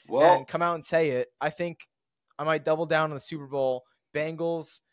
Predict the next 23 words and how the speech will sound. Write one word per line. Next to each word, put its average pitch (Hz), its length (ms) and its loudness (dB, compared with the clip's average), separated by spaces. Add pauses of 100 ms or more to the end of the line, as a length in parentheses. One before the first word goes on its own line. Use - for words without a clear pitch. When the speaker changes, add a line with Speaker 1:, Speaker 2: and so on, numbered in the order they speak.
(220)
Speaker 2:
give 165 100 -6
me 190 60 0
the 175 80 0
Bengals. 147 420 -2
I 139 60 -10
think 156 120 -10
they 160 80 -4
get 151 140 -2
hot. 143 320 4
I 160 60 2
think 156 200 -8
the - 60 -20
fact 143 360 -4
that 131 300 -4
there 151 100 -2
were 131 120 -4
rumors 160 380 -6
that 131 180 -8
T 156 140 -10
Higgins 147 280 -6
might 139 140 -6
get 131 160 -4
moves 156 340 -4